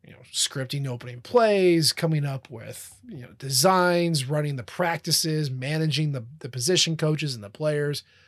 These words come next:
Yes, like I said in previous shows, there's a lot of very qualified guys who can do that.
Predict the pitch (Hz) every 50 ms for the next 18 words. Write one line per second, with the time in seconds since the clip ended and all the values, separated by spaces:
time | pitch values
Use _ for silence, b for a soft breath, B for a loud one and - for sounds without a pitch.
0 | b b b b b b 147 160 143 - - - - - - - _ - - 139
1 | 143 165 165 160 - 160 151 147 143 147 143 143 143 139 - 131 104 110 120 -
2 | b b b b b 247 302 220 190 156 135 131 127 127 120 143 165 160 139 120
3 | 131 143 135 147 147 127 - - 120 110 123 131 - - 123 131 123 123 117 117
4 | 123 120 - - - - 139 131 120 113 104 - - - - -